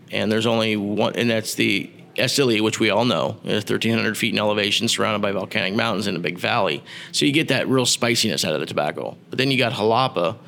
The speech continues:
and Condega. Those are the three that everybody plays with. Not, uh, uh, Nestor,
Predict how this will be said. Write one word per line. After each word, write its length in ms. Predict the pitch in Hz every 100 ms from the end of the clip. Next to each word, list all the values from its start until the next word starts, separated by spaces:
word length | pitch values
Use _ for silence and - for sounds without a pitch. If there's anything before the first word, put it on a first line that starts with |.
| - - -
and 280 | - 110 107
Condega. 540 | 110 117 139 - - -
Those 220 | - 107 117
are 40 |
the 140 | 110
three 380 | 101 95 95 90 -
that 160 | - 80
everybody 300 | 110 104 101
plays 320 | - 110 98
with. 280 | 80 - - - - - - - - - - - - - - - -
Not, 260 | - 147 -
uh, 300 | 113 98 107
uh, 280 | 90 80 -
Nestor, 560 | - 131 143 - 92 104